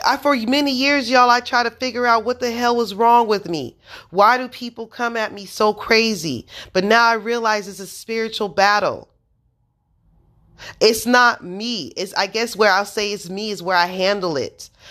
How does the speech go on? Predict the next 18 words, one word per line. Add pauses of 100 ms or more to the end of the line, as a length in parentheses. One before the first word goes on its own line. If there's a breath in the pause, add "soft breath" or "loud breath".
(100)
My
life (220 soft breath)
and,
and
how
whatever
health
issues
or
whatever
health, (500 loud breath)
good
or
bad,
I
have,
mental, (360 soft breath)
physical,